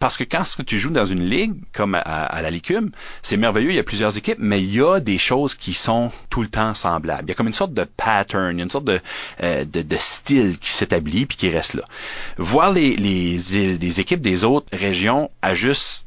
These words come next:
éveiller quelque chose, puis là, tout d'un coup, euh, j'ai, j'avais le droit de faire des choses. Dans ma tête, j'avais, j'avais tout d'un coup le droit de faire des choses. Ça fait ma deuxième année, j'étais beaucoup meilleur que ma première année où je... Le, je pense que le terme technique, c'est sucé. Ça fait, <laughs> j'étais vraiment, j'étais pas très bon ma première année. En tout cas,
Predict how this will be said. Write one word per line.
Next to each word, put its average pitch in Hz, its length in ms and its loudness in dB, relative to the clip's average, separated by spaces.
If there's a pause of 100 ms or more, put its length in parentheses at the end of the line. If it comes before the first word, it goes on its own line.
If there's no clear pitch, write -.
éveiller 131 420 4
quelque 101 220 -4
chose, 113 300 0
puis - 100 -2
là, - 20 -2
tout 127 100 -2
d'un 101 120 4
coup, 165 400 -2
euh, 90 260 0
j'ai, 92 220 -2
j'avais 107 200 2
le 135 60 2
droit 107 240 2
de 143 60 -8
faire 104 160 0
des 92 80 -2
choses. 85 160 -4
Dans 104 80 -4
ma 113 80 4
tête, 165 160 0
j'avais, 98 260 0
j'avais 92 200 -4
tout - 120 -8
d'un 127 140 0
coup 139 100 -4
le 123 60 -2
droit 95 300 -2
de - 20 -10
faire 98 100 2
des 98 60 0
choses. 185 160 0
Ça - 60 -2
fait 135 60 2
ma 104 120 2
deuxième 185 380 0
année, 131 200 2
j'étais 92 220 -2
beaucoup 98 380 -2
meilleur 120 320 2
que - 80 -2
ma 98 120 4
première 101 240 2
année 101 160 2
où 104 140 0
je... 95 260 2 (400)
Le, 92 140 -2
je - 80 -2
pense 156 140 0
que - 60 -2
le - 40 -2
terme 107 160 0
technique, - 300 -6
c'est 82 100 -6
sucé. - 360 -8 (380)
Ça 113 100 -2
fait, 120 360 4
<laughs> - 0 -
j'étais 113 280 0
vraiment, - 380 2 (880)
j'étais 123 300 0
pas 175 400 0
très 98 180 0
bon 110 140 2
ma 107 100 2
première 92 320 2
année. 78 160 -2 (160)
En 127 100 2
tout - 140 0
cas, 123 80 2